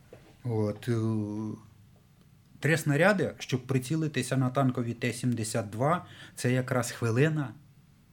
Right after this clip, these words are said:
часу. От. Коли він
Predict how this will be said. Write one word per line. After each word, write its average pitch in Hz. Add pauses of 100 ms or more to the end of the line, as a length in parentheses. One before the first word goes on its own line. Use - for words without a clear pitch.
(300)
часу. - (720)
От. 104 (760)
Коли 151 (220)
він 143